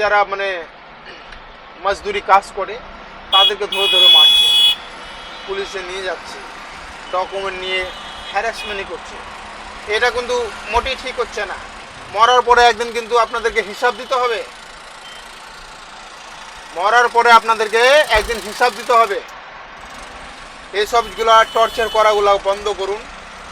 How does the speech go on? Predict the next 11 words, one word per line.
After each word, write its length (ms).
মানুষ 260
মানুষকে 400
বাঁচতে 460
দেন। 140
মানুষ 200
মানুষের 340
তো 60
ভালোই 400
চাইছে 260
না 100
কেউ, 200